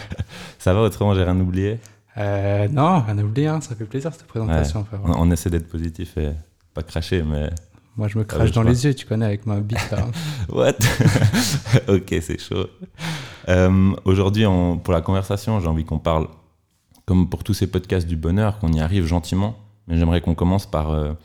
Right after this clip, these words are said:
Speaker 1: que tu nous racontes un peu l'impact qu'a cette culture indienne en toi, cette éducation que t'as eue et ces nombreux voyages quand t'étais jeune. Est-ce que t'arrives à, à, à expliquer un peu ça et,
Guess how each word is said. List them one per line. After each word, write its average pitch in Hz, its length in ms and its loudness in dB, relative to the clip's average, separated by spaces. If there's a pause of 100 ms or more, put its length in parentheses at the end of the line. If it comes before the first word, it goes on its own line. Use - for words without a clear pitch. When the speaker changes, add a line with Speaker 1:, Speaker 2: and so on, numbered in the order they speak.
(360)
Speaker 1:
que - 80 -4
tu 82 140 -2
nous 85 100 4
racontes 85 320 0
un 82 80 -2
peu 95 240 0 (340)
l'impact 90 600 -2
qu'a 80 320 -2
cette - 300 -6
culture 92 500 -4 (340)
indienne 87 440 2 (160)
en 82 100 -2
toi, 101 300 0
cette 82 200 -6
éducation 90 480 0
que 104 60 -2
t'as 85 160 0
eue 98 100 2
et 90 60 2
ces 85 140 -2
nombreux 90 280 4
voyages 90 340 -2
quand 80 100 -4
t'étais 80 260 -4
jeune. 92 280 -2 (340)
Est-ce 90 120 -8
que - 40 -10
t'arrives 101 240 2
à, 80 220 2
à, - 320 -6
à - 120 -6
expliquer 90 400 -4
un 92 100 2
peu 95 160 -4
ça 92 300 -4
et, 80 180 -6